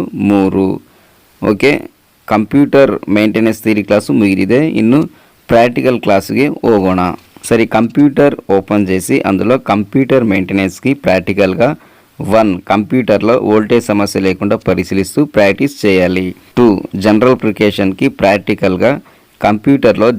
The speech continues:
జాగ్రత్తలను పరిశీలిస్తూ ప్రాక్టీస్ చేయాలి. త్రీ, కంప్యూటర్ డస్‌కి ప్రాక్టికల్‌గా కంప్యూటర్లో కంప్యూటర్ పరంగా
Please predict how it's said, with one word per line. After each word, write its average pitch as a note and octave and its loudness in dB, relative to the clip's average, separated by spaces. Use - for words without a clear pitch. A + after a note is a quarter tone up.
జాగ్రత్తలను G#2 0
పరిశీలిస్తూ G2+ 0
ప్రాక్టీస్ G2+ 0
చేయాలి. F#2+ 2
త్రీ, A2 2
కంప్యూటర్ A#2 2
డస్‌కి G2 -2
ప్రాక్టికల్‌గా G2 -2
కంప్యూటర్లో G#2+ 0
కంప్యూటర్ B2 0
పరంగా G2 0